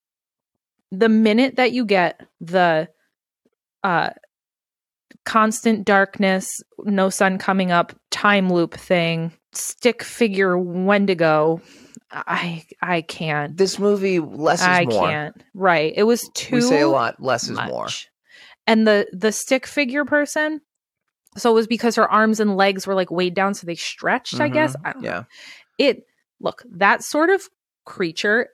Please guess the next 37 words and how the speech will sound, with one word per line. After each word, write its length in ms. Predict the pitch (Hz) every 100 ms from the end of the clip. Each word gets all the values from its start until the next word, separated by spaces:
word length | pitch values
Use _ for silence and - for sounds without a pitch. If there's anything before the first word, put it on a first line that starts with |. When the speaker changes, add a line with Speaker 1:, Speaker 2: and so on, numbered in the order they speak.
| -
Speaker 1:
is 140 | 170
creepy 480 | - - 165 - -
to 160 | -
me. 320 | - - - _
Like, 140 | 175 -
it's 180 | 247 -
creepy. 420 | 415 415 151 185
Speaker 2:
Oh, 80 | 185
yeah. 240 | 220 220 135 -
Speaker 1:
Uh, 160 | 294 311
the, 200 | 247 277
the 180 | 208 277
long 340 | 277 311 311
limb 200 | 320 320
thing, 260 | - 339 311
I 60 |
was 100 | 233
like, 160 | 220 220
"Ooh, 240 | 330 311
that's 180 | 196 196
unsettling." 640 | 262 254 190 180 185 214 -
Speaker 2:
I 100 | -
really 300 | 156 175 170
liked, 320 | 147 143 139 -
Speaker 1:
But 200 | 147 294
Speaker 2:
un-, 60 | -
Speaker 1:
it's 120 | 294 -
Speaker 2:
Until 200 | 285 294
Dawn 300 | - - 311
again. 200 | 311 302
Speaker 1:
not 0 |
Speaker 2:
The 80 | 113 147 175
Wendigos 260 | 156 127 123
in 80 | 127
that 180 | 113 -
were 120 | 131
really 240 | 127 294